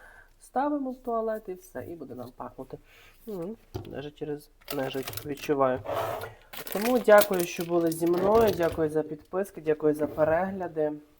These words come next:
Підписуйтесь на канал, ось така у нас сьогодні чекала розпаковка хімічна. Ох.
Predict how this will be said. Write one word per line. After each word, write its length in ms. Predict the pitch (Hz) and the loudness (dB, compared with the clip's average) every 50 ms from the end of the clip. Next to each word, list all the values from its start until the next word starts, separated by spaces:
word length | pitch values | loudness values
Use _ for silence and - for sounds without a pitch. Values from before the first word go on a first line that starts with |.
| _ - - | _ -18 -16
Підписуйтесь 600 | 151 - - 147 147 - 143 - - 135 - - | -16 -16 -14 -14 -14 -14 -14 -14 -14 -14 -14 -12
на 120 | 143 135 | -14 -14
канал, 460 | - - 143 143 151 156 165 170 165 | -12 -12 -12 -8 -6 -6 -6 -4 -6
ось 140 | 151 147 - | -6 -8 -10
така 300 | - - - - 143 139 | -16 -20 -20 -18 -16 -16
у 40 | 131 | -16
нас 240 | 135 135 - - - | -16 -18 -20 -20 -18
сьогодні 360 | 135 127 131 131 - 127 127 | -16 -14 -12 -14 -14 -14 -18
чекала 380 | - - - - 135 131 131 - | -18 -20 -16 -10 -8 -8 -8 -8
розпаковка 600 | - - - - - - - 208 208 - 190 180 | -10 -12 -8 -10 -6 -4 -2 -4 -4 -4 -6 -10
хімічна. 640 | - - 185 180 175 175 170 - - - 170 165 - _ _ _ _ _ _ - - - - - - - - _ _ _ _ _ _ _ _ _ _ _ _ _ _ _ _ _ _ _ _ _ _ _ | -8 -6 -4 -4 -2 -4 -4 -6 -10 -14 -14 -14 -14 _ _ _ _ _ _ -20 -20 -20 -20 -20 -20 -20 -20 _ _ _ _ _ _ _ _ _ _ _ _ _ _ _ _ _ _ _ _ _ _ _
Ох. 140 | - 214 196 | 0 0 2